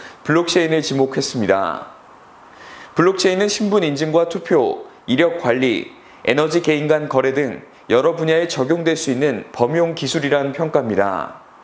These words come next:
원 지사는 스마트 도시 기술을 활용해 물리적 기반 시설의 효율성을 높이는 것으로만 정의하고 접근하는 것은 협소하고 과도한 단순화라며 스마트 도시 발전과 보전이라는 상충된 가치의 긴장 관계를 해소하는 해결책이라는 관점에서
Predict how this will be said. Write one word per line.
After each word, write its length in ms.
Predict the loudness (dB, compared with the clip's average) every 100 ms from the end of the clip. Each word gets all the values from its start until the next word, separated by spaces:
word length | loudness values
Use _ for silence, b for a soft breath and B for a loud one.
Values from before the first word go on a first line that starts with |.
| B B B B _ 0
원 180 | 0 2
지사는 380 | 2 2 2 0
스마트 420 | 2 2 0 0
도시 240 | 2 0
기술을 460 | -2 0 2 4 2
활용해 560 | 0 0 0 0 -6 B B
물리적 460 | -2 0 4 2 0
기반 260 | 0 0
시설의 440 | 0 2 2 2 2
효율성을 440 | 2 2 2 2 0
높이는 380 | -2 -2 0
것으로만 520 | 2 2 2 2 0 0
정의하고 480 | -2 2 0 0
접근하는 500 | -4 -6 -2 0 0
것은 420 | 0 0 0 -2 -8 B B B B
협소하고 580 | 0 2 2 4 2 0
과도한 540 | 0 0 2 2 0
단순화라며 1040 | -4 -4 0 0 2 2 2 0 -2 -12 B B B
스마트 400 | -4 2 2 2
도시 300 | 2 2 0
발전과 720 | 0 0 0 2 2 0 -2 -2
보전이라는 580 | 0 0 0 0 0 -4
상충된 540 | -4 -4 -2 2 2
가치의 400 | 2 2 0 0
긴장 380 | 0 2 2 0
관계를 580 | -4 0 2 2 0 -4
해소하는 420 | -4 0 0 0
해결책이라는 800 | -2 2 0 2 0 2 0 -2
관점에서 720 | -4 0 0 2 2 2 0